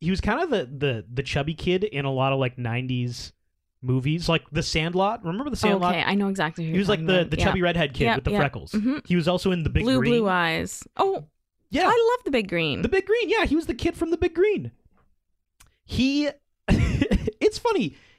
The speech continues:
Speaker 1: he went on to do not much, but, like, yeah, like, most of it is in the nineties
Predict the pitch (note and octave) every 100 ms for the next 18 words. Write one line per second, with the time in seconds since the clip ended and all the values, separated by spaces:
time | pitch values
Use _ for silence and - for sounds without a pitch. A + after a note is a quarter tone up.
0 | _ - D#4 C4+ F4 D#4+ F4+ C4+ D#3+ G3+
1 | C4+ D#3 D#3+ F#3 C#3 C#3 E3+ - - -
2 | _ _ _ _ _ _ _ _ _ _
3 | - C#3+ G3 G3 F#3+ F3+ F#3 G#2+ C3+ C3+
4 | D#3 F3+ - G#3+ B3 - D#3 C3+ D#3 C#3+
5 | B2+ A#2+ C3+ D#3 F3+ F#3+